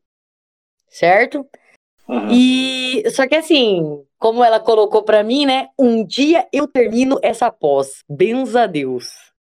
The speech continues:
Speaker 1: Segundo palavras da própria. É, porém, ela começou a trabalhar com casamentos desde dois mil e doze.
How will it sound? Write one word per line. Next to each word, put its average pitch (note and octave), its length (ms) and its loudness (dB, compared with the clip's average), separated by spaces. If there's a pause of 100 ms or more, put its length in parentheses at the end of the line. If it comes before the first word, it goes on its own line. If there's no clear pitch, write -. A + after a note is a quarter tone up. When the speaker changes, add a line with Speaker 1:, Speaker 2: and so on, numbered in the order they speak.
(520)
Speaker 1:
Segundo F#3 480 -2
palavras F3 580 -2
da E3+ 260 -4
própria. C3+ 540 -4 (1080)
É, A3 460 4
porém, E4+ 380 0
ela F4+ 120 0
começou E4+ 260 -10
a - 40 -20
trabalhar C4 300 -2
com C4 100 -14
casamentos C#4 580 -2
desde F3 280 2
dois F3 180 2
mil F#3 140 -2
e B3+ 60 2
doze. A#3+ 440 0